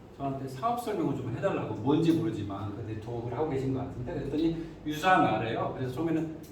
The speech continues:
여자 이름인 줄 알았어요. <laughs> 나쁘지 않은 여자. 듣고, 어, 제가 가슴에 와닿았던 세 가지 포인트가 있었어요.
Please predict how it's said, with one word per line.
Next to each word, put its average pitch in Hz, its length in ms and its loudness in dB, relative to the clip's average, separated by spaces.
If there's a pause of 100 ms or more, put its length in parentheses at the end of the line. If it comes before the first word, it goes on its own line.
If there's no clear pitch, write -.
(120)
여자 147 200 4
이름인 123 280 2
줄 - 100 -6
알았어요. - 360 -10
<laughs> - 880 8
나쁘지 269 280 10
않은 - 280 8
여자. - 1400 2
듣고, - 600 4 (160)
어, 311 500 4
제가 180 540 6
가슴에 175 320 -2
와닿았던 - 760 4
세 247 200 2
가지 247 280 4
포인트가 170 500 0
있었어요. 123 400 -4